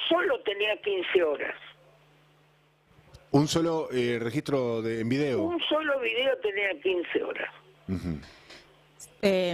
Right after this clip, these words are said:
Speaker 3: en este caso le quería preguntar, eh, hoy dio a conocer el diario Clarín, bueno, el portal Clarín en este caso,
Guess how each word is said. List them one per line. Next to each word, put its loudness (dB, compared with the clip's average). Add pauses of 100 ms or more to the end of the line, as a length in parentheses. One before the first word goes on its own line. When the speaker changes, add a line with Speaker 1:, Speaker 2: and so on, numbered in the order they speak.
(160)
Speaker 3:
en 0
este 2
caso 2
le 2
quería 0
preguntar, 0
eh, 0
hoy 2
dio 2
a -2
conocer 0
el -2
diario 2
Clarín, 2
bueno, 2
el -2
portal 0
Clarín 0
en 2
este -2
caso, 0